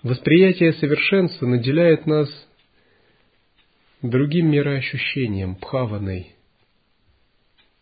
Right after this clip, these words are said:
Пребывание в таком ощущении изменяет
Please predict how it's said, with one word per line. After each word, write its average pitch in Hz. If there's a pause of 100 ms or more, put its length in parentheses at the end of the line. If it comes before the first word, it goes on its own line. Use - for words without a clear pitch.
(3000)
Пребывание 151
в 127
таком 139
ощущении 127 (1120)
изменяет 143